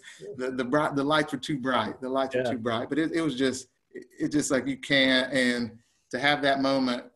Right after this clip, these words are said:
Speaker 1: captured in, like, there's this beautiful photograph of just me up, my arms raised,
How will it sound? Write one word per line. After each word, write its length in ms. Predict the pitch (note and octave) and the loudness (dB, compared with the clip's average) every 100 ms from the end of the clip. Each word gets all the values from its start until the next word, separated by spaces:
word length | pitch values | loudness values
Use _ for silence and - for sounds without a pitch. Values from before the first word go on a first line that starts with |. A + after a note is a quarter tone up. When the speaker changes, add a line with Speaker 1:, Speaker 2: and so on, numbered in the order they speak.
| _ | _
Speaker 1:
captured 880 | - C#3 C3+ - C#3+ C3+ C3+ C#3 D3 | -2 0 0 -2 0 2 2 -2 -4
in, 160 | B2+ | -2
like, 140 | A#2+ A#2 | -2 -2
there's 140 | C3 | -2
this 120 | B2 | -2
beautiful 480 | A2 B2 C3 B2+ C3 | 0 2 2 0 -6
photograph 800 | - B2+ A#2+ A2+ B2 B2 B2 A#2 - _ _ - | -4 -2 -2 0 2 2 2 -2 -10 _ _ -10
of 80 | |
just 160 | A2 A2 | -10 -4
me 240 | B2+ B2+ | 0 2
up, 200 | B2 B2 | 4 2
my 80 | A#2+ | 2
arms 340 | A#2 B2+ B2+ B2 | 2 2 2 0
raised, 680 | C#3 B2+ B2 A#2+ A#2 A#2 | 0 0 0 0 -2 -8